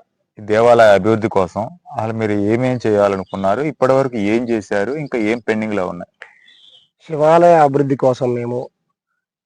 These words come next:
Speaker 2: ఇంకా చాలా చేయాల్సి ఉందండి. భక్తుల సహాయ, సహాయ, సహాయ సహకారాలు కూడా మాకు చాలా తోడుగా, నిండుగా ఉండాలండి. దానిలో భాగంగా దాతలు ఒక రెండు లక్షల రూపాయల వ్యయంతో,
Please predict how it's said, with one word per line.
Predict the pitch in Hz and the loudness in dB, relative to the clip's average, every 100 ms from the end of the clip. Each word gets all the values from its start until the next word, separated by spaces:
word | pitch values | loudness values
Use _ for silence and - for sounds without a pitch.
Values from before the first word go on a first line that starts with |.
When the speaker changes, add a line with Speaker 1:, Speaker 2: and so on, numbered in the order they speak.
| - | -20
Speaker 2:
ఇంకా | 131 143 - | -8 -6 -6
చాలా | 123 135 | 2 2
చేయాల్సి | 135 131 123 120 120 | 2 0 -2 -2 -6
ఉందండి. | 110 107 131 220 _ _ _ | -8 -6 -8 -8 _ _ _
భక్తుల | 135 _ 139 131 131 - _ - | -20 _ -4 -4 -4 -14 _ -10
సహాయ, | 123 127 127 131 - | -6 -4 -4 -6 -6
సహాయ, | 143 131 139 143 - | -4 2 2 2 -2
సహాయ | 135 135 139 | 0 4 4
సహకారాలు | - 127 131 127 127 | 2 -2 -2 -2 -2
కూడా | 123 147 | 0 0
మాకు | 135 117 120 | 0 -4 -2
చాలా | 127 127 120 _ _ _ | 0 0 0 _ _ _
తోడుగా, | 131 131 139 139 | -8 -2 2 2
నిండుగా | 123 120 139 135 | 0 0 2 4
ఉండాలండి. | 120 120 117 117 113 214 _ _ _ _ _ _ _ _ _ | 2 -4 -6 -6 -8 -8 _ _ _ _ _ _ _ _ _
దానిలో | 135 131 147 | -10 0 2
భాగంగా | 139 139 135 139 | 4 4 4 2
దాతలు | 127 127 127 139 135 _ _ _ _ | 2 -2 0 0 -2 _ _ _ _
ఒక | - 131 123 123 147 _ _ _ _ - | -10 -6 -6 -8 -12 _ _ _ _ -20
రెండు | 127 131 | -10 -8
లక్షల | 127 - 127 | -8 -6 -6
రూపాయల | 120 123 | -4 -4
వ్యయంతో, | 117 123 147 147 175 | -2 0 0 0 -2